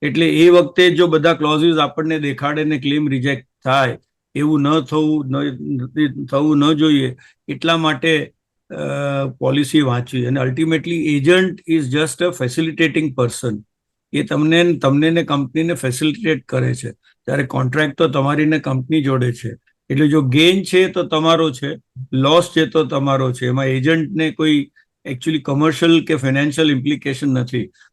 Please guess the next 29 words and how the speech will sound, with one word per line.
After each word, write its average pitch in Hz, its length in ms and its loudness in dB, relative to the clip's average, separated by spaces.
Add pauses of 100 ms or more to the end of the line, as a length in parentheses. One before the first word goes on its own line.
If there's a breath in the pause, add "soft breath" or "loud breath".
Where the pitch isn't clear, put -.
(120)
તો 147 100 0
એવા 143 320 2
સિચ્યુએશનમાં 143 840 2
જાણતા 147 420 0
અજાણતા 160 600 0
મિસરિપ્રેઝન્ટેશન 139 1000 -2
થઈ 127 220 -2
ગયું 143 240 0
હોય, 123 180 0 (360 loud breath)
તેને 143 180 2
કરેક્ટ 143 380 -2
કરવાનો 147 500 0
પ્રિયંકાએ 135 480 -2
કીધું 131 300 -2
એમ 135 200 -2
પિરિયડ 135 320 0
બી 135 160 0
છે, 127 200 -4
પંદર 135 380 -2
દિવસનો 131 440 0
ગ્રેસ 123 340 -4
પિરિયડ 123 300 0
છે. 127 220 -6 (440)
વાંચી 131 340 2
લો, 143 220 4
દેખાડી 139 460 0
લો, 139 240 0
જોઈ 131 320 2
લો, 135 320 -2